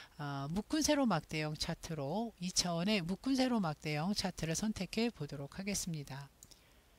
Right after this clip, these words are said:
자, 이렇게 선택을 하고요. 차트를 이동할 때는 반드시 차트 영역에서,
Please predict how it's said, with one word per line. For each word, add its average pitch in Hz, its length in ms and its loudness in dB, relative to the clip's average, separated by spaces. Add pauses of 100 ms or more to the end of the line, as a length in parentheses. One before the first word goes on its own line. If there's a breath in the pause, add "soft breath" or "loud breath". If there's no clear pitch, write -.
(300 soft breath)
자, 127 240 -6 (100)
이렇게 165 360 0
선택을 196 500 0
하고요. 208 580 2 (500 loud breath)
차트를 285 460 4
이동할 214 480 4
때는 165 560 2 (160)
반드시 165 720 2
차트 269 720 4
영역에서, 175 1400 2